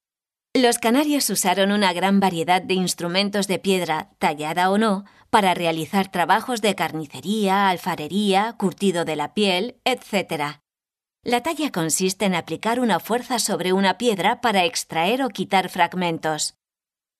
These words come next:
Ejemplos de utensilios tallados son las lascas y los cantos rodados trabajados por una o dos de sus caras.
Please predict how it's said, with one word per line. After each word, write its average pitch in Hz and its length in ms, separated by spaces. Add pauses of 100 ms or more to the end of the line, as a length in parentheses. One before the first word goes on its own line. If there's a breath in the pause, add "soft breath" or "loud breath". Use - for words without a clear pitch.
(220)
Ejemplos 233 560
de 170 120
utensilios 190 760
tallados 202 480
son 202 260
las 165 180
lascas 202 520
y 220 60
los 175 200
cantos 196 380
rodados 196 480
trabajados 226 640
por 190 240
una 302 320
o 165 100
dos 190 240
de 185 160
sus - 240
caras. 165 480